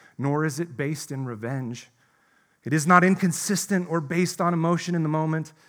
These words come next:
It is based on the immutable nature of God and his unchanging holiness.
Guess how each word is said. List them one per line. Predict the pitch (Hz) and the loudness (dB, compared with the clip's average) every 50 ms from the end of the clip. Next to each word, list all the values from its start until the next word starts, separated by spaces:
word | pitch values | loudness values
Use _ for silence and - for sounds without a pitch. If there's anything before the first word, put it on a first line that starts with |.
| _ _ _ - - _ _ _ | _ _ _ -20 -20 _ _ _
It | - - 165 175 | -10 -6 -4 -2
is | 165 135 131 | -2 -4 -6
based | 117 120 156 151 156 147 139 139 - - - | -6 -4 -2 -2 0 -2 -2 -4 -8 -10 -8
on | 131 131 131 | -8 -6 -4
the | 131 127 123 135 | -4 -4 -6 -6
immutable | 120 120 127 135 139 139 160 170 160 156 127 127 117 | -6 -4 -2 -2 -2 0 2 2 2 0 -2 -4 -4
nature | 120 131 139 139 139 - 127 113 | -2 -2 -2 -4 -4 -6 -6 -6
of | 110 110 113 | -6 -6 -6
God | 110 117 117 113 113 107 101 95 | -4 -4 -2 -2 -2 -4 -4 -4
and | 98 98 | -6 -6
his | 107 123 117 110 | -6 -8 -8 -8
unchanging | 117 110 110 104 - - 135 131 131 127 117 104 113 98 | -8 -10 -10 -10 -12 -14 -10 -8 -8 -8 -8 -8 -12 -14
holiness. | 92 - 104 92 85 80 73 - - - - - | -12 -14 -14 -14 -14 -16 -18 -20 -20 -20 -20 -20